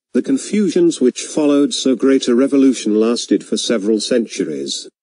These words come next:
The rapine and violence which the barbarians exercised against the ancient inhabitants interrupted the commerce between the towns and the country. The towns were deserted,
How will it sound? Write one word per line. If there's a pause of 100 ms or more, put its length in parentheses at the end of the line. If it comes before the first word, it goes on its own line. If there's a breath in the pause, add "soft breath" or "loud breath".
(500)
The
rapine
and
violence
which
the
barbarians
exercised
against
the
ancient
inhabitants
interrupted
the
commerce
between
the
towns
and
the
country. (640)
The
towns
were
deserted,